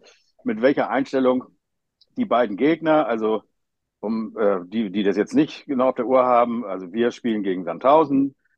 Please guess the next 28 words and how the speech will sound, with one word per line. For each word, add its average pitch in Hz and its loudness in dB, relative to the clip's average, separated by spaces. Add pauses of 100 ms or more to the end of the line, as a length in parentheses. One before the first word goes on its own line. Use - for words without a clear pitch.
sicher 110 2
abgestiegen 131 0
und 104 -4
Heidenheim 101 0
eben 101 -4
gegen 87 -4
Regensburg, 139 2 (440)
eigentlich 120 2
auch 151 2
sicher 127 -6
abgestiegen. 117 -8
Eine 98 -6
theoretische 120 0
Chance 107 -4
ist 107 -10
noch 95 -8
da, 113 6
aber 98 2
die 104 -2
ist 98 -8
eben 92 -4 (420)
super 123 4
gering. 110 4
Wie 139 6
gehen 127 0
die 120 -4
ins 104 -8
Spiel? 147 4